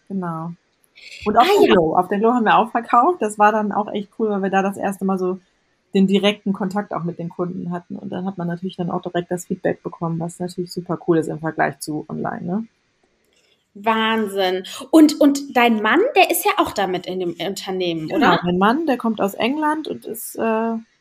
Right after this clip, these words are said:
Speaker 1: vor ein paar Jahren für mich nach Deutschland gezogen.
Speaker 2: Oh.
Speaker 1: Und, ähm, ja, wir machen das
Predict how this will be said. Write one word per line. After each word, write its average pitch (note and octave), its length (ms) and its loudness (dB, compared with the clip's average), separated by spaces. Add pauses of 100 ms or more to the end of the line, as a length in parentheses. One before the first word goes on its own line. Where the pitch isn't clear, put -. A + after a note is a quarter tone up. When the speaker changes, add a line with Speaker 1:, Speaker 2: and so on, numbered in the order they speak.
(140)
Speaker 1:
vor A3 100 -2
ein G#3+ 100 -6
paar A3+ 140 0
Jahren A3 440 -2
für A3+ 80 -6
mich A3 260 -6
nach A#3 120 -8
Deutschland B3 440 -4
gezogen. C4 420 -6
Speaker 2:
Oh. A3+ 300 0
Speaker 1:
Und, A3 340 -2 (220)
ähm, A3 200 -12 (420)
ja, F3+ 240 2
wir F3+ 80 -2
machen G3+ 260 -2
das G#3+ 260 -8